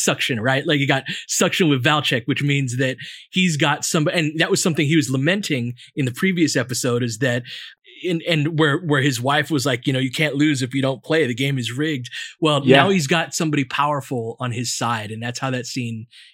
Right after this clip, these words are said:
Speaker 1: ends, right? Is that he scratches
Speaker 2: Yeah.
Speaker 1: Valchek's back and he's got, uh, got him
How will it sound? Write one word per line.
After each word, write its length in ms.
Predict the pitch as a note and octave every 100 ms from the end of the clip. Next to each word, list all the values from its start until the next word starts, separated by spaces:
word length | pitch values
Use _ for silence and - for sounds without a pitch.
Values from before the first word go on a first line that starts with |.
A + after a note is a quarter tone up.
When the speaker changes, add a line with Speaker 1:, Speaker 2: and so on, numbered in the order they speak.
| -
Speaker 1:
ends, 360 | D#3 B2 A2 A#2
right? 280 | A#2+ A#2+ B2
Is 160 | A2
that 160 | C3 A#2
he 100 | C3
scratches 500 | - D3+ B2+ B2+ A2+
Speaker 2:
Yeah. 80 | C3
Speaker 1:
Valchek's 320 | D3+ C3+ A2
back 400 | A2 B2+ B2+ A2+ - - - -
and 80 | B2+
he's 100 | A#2
got, 320 | C#3 B2+ B2+
uh, 280 | C3 A2 A2 - _ C#3
got 160 | B2
him 400 | - C#3+ B2 A#2